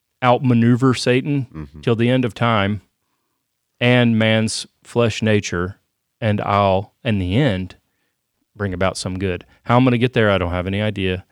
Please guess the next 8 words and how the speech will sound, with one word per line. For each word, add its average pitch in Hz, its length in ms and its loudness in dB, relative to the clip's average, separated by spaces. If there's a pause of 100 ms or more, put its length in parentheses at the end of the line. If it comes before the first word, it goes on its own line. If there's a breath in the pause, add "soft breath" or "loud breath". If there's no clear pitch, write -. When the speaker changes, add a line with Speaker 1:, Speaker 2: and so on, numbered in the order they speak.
Speaker 2:
Yeah. - 120 -14 (1000)
Speaker 1:
That 113 300 0
is 107 180 -2
a 101 40 0
different 98 360 -6
God 92 320 -2 (260)
altogether. 98 840 0 (100)
Speaker 2:
Yes. - 460 -14